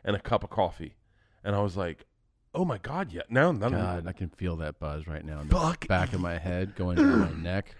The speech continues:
Speaker 1: And he was like, "What?" He said another thing. He goes, "It's not the, the Percocet's supposed to just take away the pain." He goes, "It's not that that I like. I like when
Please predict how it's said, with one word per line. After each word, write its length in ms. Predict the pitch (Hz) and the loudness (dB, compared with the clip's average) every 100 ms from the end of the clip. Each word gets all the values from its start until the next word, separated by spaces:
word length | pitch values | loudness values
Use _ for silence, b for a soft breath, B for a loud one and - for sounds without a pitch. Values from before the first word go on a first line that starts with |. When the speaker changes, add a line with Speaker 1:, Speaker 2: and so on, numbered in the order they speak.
| - | 4
Speaker 1:
And 100 | 160 | 6
he 80 | |
was 140 | 202 175 | 6 6
like, 240 | 139 - - | 2 0 -6
"What?" 160 | 123 147 | 2 2
He 380 | 143 131 135 135 | 2 2 4 4
said 160 | 147 | 2
another 260 | 127 120 131 | 4 2 2
thing. 180 | 120 107 | 0 0
He 100 | 98 | 2
goes, 260 | 98 92 | 0 -2
"It's 220 | 95 - 113 | -6 -12 -6
not 420 | 110 127 151 - _ _ _ _ _ _ _ _ _ - _ | -4 -4 -8 -12 _ _ _ _ _ _ _ _ _ -20 _
the, 640 | 92 90 101 98 95 92 - _ _ _ _ - | -18 -8 -4 -2 -2 -4 -8 _ _ _ _ -4
the 100 | - | 2
Percocet's 440 | - 190 139 117 | 4 4 4 0
supposed 240 | - 117 98 | 4 0 2
to 60 | |
just 140 | 98 - | -4 0
take 140 | 95 | 0
away 100 | 92 | 0
the 80 | 73 | -2
pain." 360 | - 104 73 - _ _ _ _ _ - | 0 0 0 -10 _ _ _ _ _ -2
He 140 | 117 | 2
goes, 200 | 120 107 | 4 2
"It's 120 | 120 | 0
not 140 | 190 175 | 0 2
that 200 | 98 123 | 2 0
that 80 | 85 | -4
I 100 | - | -8
like. 320 | - - - _ | -10 -12 -16 _
I 120 | - 135 | 4 6
like 320 | 143 104 - | 6 4 2
when 240 | 104 101 | -2 -2